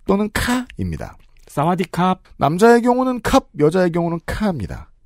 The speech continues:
Speaker 1: 원래 태국에서 문장 끝에 이걸 붙이는 것은 존댓말의 의미입니다. 그렇습니까? <laughs> 예, 죄송합니다. 태국 여행 오셨던 분들은 사와디캅, 코쿤캅이라는 인사말을 기억하실 수 있어요.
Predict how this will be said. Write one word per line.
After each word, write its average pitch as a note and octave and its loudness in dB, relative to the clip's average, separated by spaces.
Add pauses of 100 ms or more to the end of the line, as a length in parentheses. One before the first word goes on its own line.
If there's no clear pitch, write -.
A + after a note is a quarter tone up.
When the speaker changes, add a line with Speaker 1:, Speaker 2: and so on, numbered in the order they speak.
(460)
Speaker 1:
원래 F3 6
태국에서 A3+ 0
문장 F3 0
끝에 F#3+ 2
이걸 E3+ 4
붙이는 D#3 -4
것은 E3 -4
존댓말의 D#3 4
의미입니다. C3+ -2 (800)
그렇습니까? A#3+ 2 (320)
<laughs> D3+ 2
예, F#2 -2 (400)
죄송합니다. C#2 -6 (760)
태국 B3 4
여행 A#3 2
오셨던 F3 2
분들은 F#3 2
사와디캅, A3 2 (220)
코쿤캅이라는 F3 -2
인사말을 D#3+ 2
기억하실 B2 -2
수 - -8
있어요. G#2+ 0